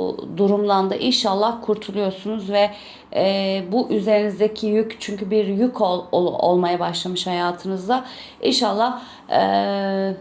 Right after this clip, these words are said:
sizi terk ediyor diyebilirim. Sevgili ikizler burçları, yine niyeti dileği bu ve bunun gibi, e, şeyler olanlar varsa aramızda gözünüz aydın diyebilirim. Bu arada kalmışlık hissi, e,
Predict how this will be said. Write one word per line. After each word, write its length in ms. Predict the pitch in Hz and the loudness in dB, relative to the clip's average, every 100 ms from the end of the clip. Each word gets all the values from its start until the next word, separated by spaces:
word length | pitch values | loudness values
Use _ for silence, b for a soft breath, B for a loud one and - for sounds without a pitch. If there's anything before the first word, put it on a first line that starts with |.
| - | -12
sizi 440 | - 214 208 247 | -6 -4 -2 -2
terk 340 | 254 220 220 220 | 2 2 2 0
ediyor 300 | 190 220 196 | 2 0 2
diyebilirim. 540 | 202 196 196 202 233 B B - | -2 0 0 0 -2 B B -10
Sevgili 420 | - 208 196 196 | 0 0 0 -4
ikizler 540 | 196 202 180 190 208 | -4 -6 -4 2 2
burçları, 400 | 226 233 233 226 | 2 -2 -2 0
yine 340 | 226 233 226 208 | 0 0 2 2
niyeti 360 | 214 208 214 | 0 -4 -6
dileği 360 | 190 196 202 190 | -6 -2 -2 0
bu 140 | 220 | 2
ve 160 | 202 185 | 2 2
bunun 300 | 196 240 233 | 0 4 4
gibi, 300 | 214 190 185 B B B - | 2 0 -2 B B B -2
e, 720 | 151 190 - - 95 190 95 | 0 2 2 0 0 0 -2
şeyler 440 | - 202 190 214 220 | 0 0 4 4 4
olanlar 800 | 190 180 175 175 - 180 185 175 | 4 2 0 -4 -6 0 2 2
varsa 440 | 180 202 202 220 | 2 2 0 0
aramızda 600 | 214 214 208 190 220 214 B B B - | 0 0 -4 0 0 0 B B B 2
gözünüz 400 | 247 202 208 202 | 2 2 -2 2
aydın 400 | 196 185 190 190 | 2 2 0 0
diyebilirim. 480 | 190 185 202 220 | -2 -2 -2 0
Bu 100 | 202 | 0
arada 360 | - 196 202 220 | 4 4 2 0
kalmışlık 640 | 214 190 185 190 208 208 | 0 0 0 -4 -6 -8
hissi, 560 | - 196 - 214 220 220 B B | -8 -10 -4 -2 -2 -4 B B
e, 80 | B | B